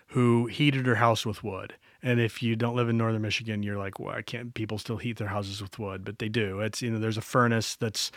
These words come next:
in a small house that's attached to the big house, and, and they use wood pellets in that furnace and forced air from that.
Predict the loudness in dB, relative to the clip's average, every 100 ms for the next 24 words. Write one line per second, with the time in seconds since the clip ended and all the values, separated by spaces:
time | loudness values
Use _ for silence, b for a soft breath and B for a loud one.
0 | B B B 0 2 8 12 12 12 12
1 | 10 8 4 2 6 6 4 0 2 4
2 | 6 6 6 6 2 0 0 0 0 0
3 | 2 2 0 2 2 2 0 0 0 -2
4 | 0 0 -2 -4 -4 -2 -4 -4 -6 -4
5 | 2 4 4 -2 -2 0 0 0 0 2
6 | 2 0